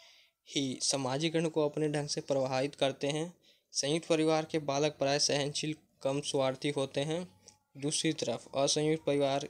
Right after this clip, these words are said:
या छोटे परिवार वाले स्वार्थी होते हैं। तो यही था हमारा टोटल सेवन पॉइंट्स था role of family in socialization process। नेक्स्ट वीडियो में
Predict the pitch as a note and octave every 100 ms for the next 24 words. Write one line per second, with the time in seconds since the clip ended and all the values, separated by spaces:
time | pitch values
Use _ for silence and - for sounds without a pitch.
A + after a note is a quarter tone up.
0 | - C3 - C#3 - - C3+ C3+ C3+ C3
1 | C3+ E3+ G#3+ - - C#3 C3+ - C#3+ C3
2 | B2 A#2+ C3 - _ - - - - C3
3 | C3 D3+ E3 E3 D#3 C#3 C#3 D3+ - C#3
4 | D3 - C3 C#3 - C3+ C3+ - C#3+ C3
5 | B2+ C3 C3+ - B2+ C3+ D3 - C#3+ -
6 | C3 C3 B2+ B2+ - C3+ B2 B2+ - -
7 | - - - - - - C3 - - E3
8 | D#3 D#3+ D#3 D#3